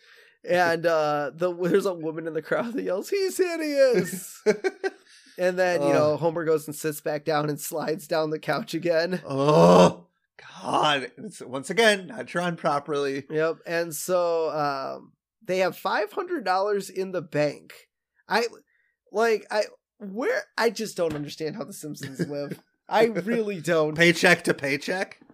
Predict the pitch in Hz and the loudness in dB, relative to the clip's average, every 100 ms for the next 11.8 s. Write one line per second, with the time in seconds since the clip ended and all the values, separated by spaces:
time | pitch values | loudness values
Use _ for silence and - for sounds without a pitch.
0 | - 190 - 185 147 165 180 151 120 143 | -14 -14 -14 -20 -18 -12 -12 -12 -16 -12
1 | 202 240 147 143 156 147 _ _ _ _ | -10 -10 -12 -14 -20 -20 _ _ _ _
2 | - 190 196 - 202 202 190 202 185 - | -14 -10 -10 -6 -6 -6 -8 -6 -6 -6
3 | 156 151 165 147 - 196 170 160 160 156 | -8 -8 -12 -12 -4 0 0 0 -2 -2
4 | 143 139 147 139 143 139 147 _ _ _ | -4 -4 -6 -6 -8 -10 -16 _ _ _
5 | 165 170 170 160 156 156 156 - _ - | 2 4 6 4 2 -2 -8 -16 _ -4
6 | 180 185 170 190 180 180 175 - 165 185 | -4 -2 0 2 2 0 -4 -10 -4 -2
7 | 214 - 160 160 - 403 - 147 151 151 | -2 -6 -2 0 6 4 4 -10 -10 -4
8 | 175 220 339 370 254 135 147 _ _ _ | -2 0 2 0 0 -6 -14 _ _ _
9 | _ 160 180 226 226 160 196 180 185 160 | _ -2 0 2 2 0 2 2 2 0
10 | - _ 220 233 202 190 214 214 226 147 | -12 _ -8 -4 0 0 0 -2 -4 -4
11 | - _ - 233 - 294 240 147 | -8 _ -8 -8 -4 0 0 -2